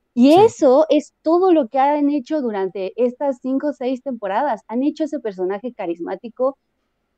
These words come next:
Speaker 1: ha pasado por muchísimas cosas, de ser el, el, el personaje que nunca han valorado, no han valorado, o sea, me refiero ya en la narrativa interna, sus colegas,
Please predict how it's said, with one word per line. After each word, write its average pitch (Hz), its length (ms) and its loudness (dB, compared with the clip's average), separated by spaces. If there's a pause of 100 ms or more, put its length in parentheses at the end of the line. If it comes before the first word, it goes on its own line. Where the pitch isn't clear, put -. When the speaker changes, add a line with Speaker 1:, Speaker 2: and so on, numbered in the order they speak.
Speaker 1:
ha 214 140 -2
pasado 247 480 2
por 185 140 -4
muchísimas 214 600 -4
cosas, 233 400 -4 (280)
de 220 120 4
ser 269 400 6
el, 208 180 -4
el, 196 240 -6
el 208 140 -8
personaje 208 680 -4 (180)
que 214 160 -4
nunca 269 480 0
han 247 120 -2
valorado, 180 560 0 (280)
no 247 140 -2
han 269 100 2
valorado, 214 580 4
o 180 100 -2
sea, 175 160 -10
me 170 140 0
refiero 196 240 -6
ya 196 120 -4
en 190 100 -2
la 175 80 0
narrativa 165 440 -6
interna, 190 480 -4 (380)
sus 247 300 -2
colegas, 196 720 0